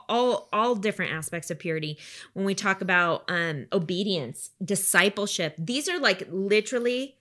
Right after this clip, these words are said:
the main sessions in the parenting program. And that's so that parents have a full i-, understanding of what God's word actually says regarding these things, so that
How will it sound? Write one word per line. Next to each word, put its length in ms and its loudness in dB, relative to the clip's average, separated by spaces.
the 360 6
main 540 4
sessions 580 4
in 60 -4
the 80 -2
parenting 420 -2
program. 360 -2
And 120 -4
that's 200 -4
so 260 0
that 240 -4
parents 440 -2
have 220 4
a 60 -4
full 500 4
i-, 200 -2
understanding 920 4
of 80 0
what 380 0
God's 520 4
word 600 6
actually 640 0
says 420 2
regarding 600 0
these 220 -6
things, 280 -6
so 380 2
that 420 2